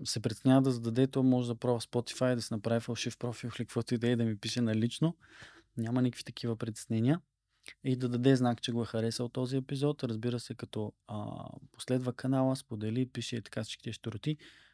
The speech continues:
Разбира се, приятели, които слушате, а, ще има линкове към профила на Дани. Вижте за какво става въпрос, ако не сте му виждали TikTok профила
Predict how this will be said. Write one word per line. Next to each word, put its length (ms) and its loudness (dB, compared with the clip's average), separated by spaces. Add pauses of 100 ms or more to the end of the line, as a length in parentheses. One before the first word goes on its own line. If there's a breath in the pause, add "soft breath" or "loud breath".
(240 loud breath)
Разбира 320 2
се, 300 2
приятели, 420 4
които 220 -4
слушате, 480 -4 (380 soft breath)
а, 400 -2 (300)
ще 180 0
има 160 8
линкове 340 2
към 220 -2
профила 380 0
на 120 -2
Дани. 320 0 (960)
Вижте 260 0
за 100 2
какво 160 0
става 200 2
въпрос, 260 0
ако 300 -4
не 140 -4
сте 180 -2
му 120 4
виждали 300 0
TikTok 380 -6
профила 440 -6